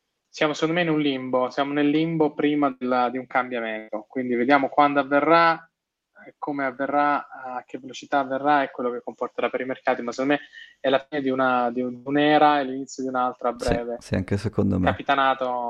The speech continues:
Speaker 2: Ah, ecco
Speaker 1: capitanato.
Speaker 2: te.
Speaker 1: C'ho quel
Speaker 2: Sì, sì.
Speaker 1: sentore là, sento l'aria, sento l'aria di, di, di cambiamento, quindi stiamo,
Speaker 2: Sì,
Speaker 1: boh,
Speaker 2: sì,
Speaker 1: stiamo
Speaker 2: sì,
Speaker 1: a vedere.
Speaker 2: anch'io.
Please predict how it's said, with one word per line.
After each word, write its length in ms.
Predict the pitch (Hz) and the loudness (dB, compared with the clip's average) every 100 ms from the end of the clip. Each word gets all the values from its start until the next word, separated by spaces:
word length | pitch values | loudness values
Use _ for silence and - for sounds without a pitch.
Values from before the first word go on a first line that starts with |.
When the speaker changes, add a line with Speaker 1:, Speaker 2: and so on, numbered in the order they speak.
| 120 120 | -4 -2
Speaker 2:
Ah, 200 | 113 98 | 0 0
ecco 180 | - 127 | -2 -2
Speaker 1:
capitanato. 220 | 127 127 | 0 -2
Speaker 2:
te. 40 | |
Speaker 1:
C'ho 80 | - | -4
quel 160 | - 165 | -2 -2
Speaker 2:
Sì, 20 | |
sì. 180 | - 175 | -2 2
Speaker 1:
sentore 180 | 175 170 | 4 6
là, 160 | 160 | 6
sento 320 | 151 165 151 | 4 -2 2
l'aria, 440 | 160 156 156 151 147 | 4 6 4 2 -2
sento 300 | - 156 160 | -4 -8 -2
l'aria 360 | 156 156 156 147 | 0 2 0 -2
di, 320 | 135 131 131 | -6 -10 -12
di, 260 | 131 127 123 | -12 -12 -14
di 100 | - | -10
cambiamento, 720 | 139 131 127 120 113 107 113 | -8 -6 -8 -8 -10 -10 -8
quindi 160 | 117 117 | -6 -2
stiamo, 240 | 131 123 | 0 2
Speaker 2:
Sì, 160 | 120 117 | 2 0
Speaker 1:
boh, 20 | |
Speaker 2:
sì, 200 | - 107 | -4 0
Speaker 1:
stiamo 0 | |
Speaker 2:
sì, 180 | 135 123 | 4 4
Speaker 1:
a 20 | |
vedere. 280 | 120 - - | 2 -2 -2
Speaker 2:
anch'io. 240 | 92 90 | -4 -4